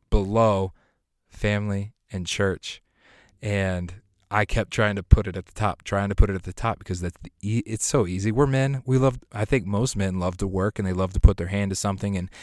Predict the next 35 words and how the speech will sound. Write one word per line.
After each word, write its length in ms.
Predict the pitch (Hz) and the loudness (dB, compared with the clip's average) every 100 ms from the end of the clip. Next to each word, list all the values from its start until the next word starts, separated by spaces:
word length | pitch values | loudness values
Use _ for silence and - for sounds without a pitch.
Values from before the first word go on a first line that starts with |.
| - - - - | -20 -20 -16 -4
'cause 160 | 107 | -2
it 80 | 98 | -2
fe-, 280 | - 113 - | -4 -4 -4
we're 320 | - 107 101 98 | -4 0 2 2
like, 240 | 95 - | 0 2
we're 100 | 101 | 2
making 320 | 98 110 104 | 4 2 2
an 80 | 98 | -2
impact 420 | 104 101 110 101 | 0 6 6 6
on 80 | 95 | -2
the 80 | 90 | 0
world 320 | 113 127 123 | 4 6 4
and 100 | 104 | 0
the 60 | 90 | -4
people 460 | 107 101 98 95 - | -6 -6 -4 -4 -6
around 400 | 92 101 110 107 | -4 0 0 -2
us. 240 | 95 87 90 | -4 -6 -8
And, 240 | 87 87 _ - _ _ _ _ _ - - - - | -8 -10 _ -20 _ _ _ _ _ -20 -20 -20 -10
but 160 | 98 107 | -2 -2
it's 140 | 101 | -2
still, 400 | - - 98 90 82 | -4 -2 0 -2 -4
it's, 360 | 101 92 - - - | -8 -8 -12 -16 -10
it's 260 | 98 - | -8 -8
secondary 840 | - - 104 110 104 95 87 87 - | -8 -4 -2 -2 -2 -2 -2 -6 -10
to 100 | - | -12
family, 580 | - - 104 107 87 78 _ _ - - - | -10 -2 -2 0 -4 -10 _ _ -20 -20 -8
or 240 | 101 90 98 | -4 -4 -2
not 160 | 107 | -4
even, 220 | 95 80 - | -4 -8 -16
it's 160 | - - | -12 -2
secondary 580 | 123 113 107 101 98 98 - _ _ _ - | 0 0 0 0 0 -4 -12 _ _ _ -14
to 280 | - 85 80 _ _ | -10 -8 -10 _ _
it, 160 | - 101 _ - | -12 -12 _ -8
not 140 | 101 107 | -4 -4
even, 180 | 87 | -4